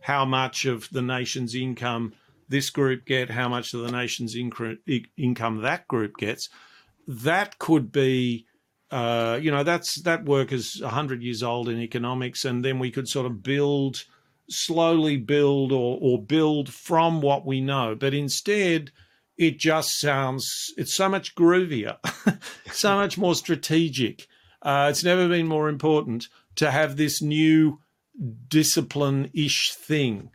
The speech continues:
which is, and, and lots of people come and they're not really, it gives them a new language to talk. They're not actually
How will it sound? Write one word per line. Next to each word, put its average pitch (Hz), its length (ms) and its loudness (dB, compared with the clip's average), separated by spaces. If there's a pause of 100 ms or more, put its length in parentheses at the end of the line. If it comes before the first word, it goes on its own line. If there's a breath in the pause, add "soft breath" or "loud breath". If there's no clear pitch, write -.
(240 soft breath)
which 139 280 0
is, 131 400 0
and, 147 180 0
and 147 160 2
lots 196 220 2
of 156 100 -4
people 147 320 -4
come 143 540 -2 (460 soft breath)
and 131 680 -2 (380)
they're 143 320 2
not 180 380 0
really, 156 520 2
it 143 140 0
gives 156 220 2
them 151 100 0
a 139 60 0
new 135 260 0
language 175 540 -2
to 156 100 -4
talk. 143 360 0
They're 160 160 0
not 202 300 -2 (120)
actually 143 800 0